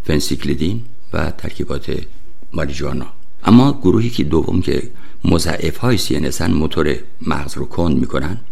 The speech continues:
سردستشون هروئین و خالص اون کراک، بعد مورفین، بعد تریاک، بعد الکل و بعد آرام بخشا هستن.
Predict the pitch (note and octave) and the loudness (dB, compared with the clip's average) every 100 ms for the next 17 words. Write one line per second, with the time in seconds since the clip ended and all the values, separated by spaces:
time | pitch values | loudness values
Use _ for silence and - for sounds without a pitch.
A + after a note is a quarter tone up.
0 | - - D2 C2+ - D2+ - - - D2+ | -2 0 0 0 -2 -2 -2 -2 -2 -2
1 | D2+ D2 G2+ D#2 B1+ - - C2+ C#2+ D2 | 0 0 0 0 -2 -2 -2 -2 -2 -2
2 | C#2 - - - - - - D#2+ F2+ - | -2 -2 -2 -4 -2 -2 0 0 0 -2
3 | - - - - C#2+ C2+ - C#2 - - | -2 -2 -2 -2 -2 0 0 0 0 0
4 | G2+ A#2+ - - C#2 - - B1+ C#2 G2 | 0 0 -2 -2 0 0 -2 -2 -2 -2
5 | A#2 - - - - - C2 C2+ - C#2+ | -2 -2 -2 -2 -2 -2 -2 -2 -2 -2
6 | - G2 A#2+ B2+ - - B1 C#2+ - - | -2 -2 -2 -2 -2 -2 -2 -2 -2 -2
7 | D2+ B1+ A1+ - G#1+ - | 0 0 -2 -2 -2 -2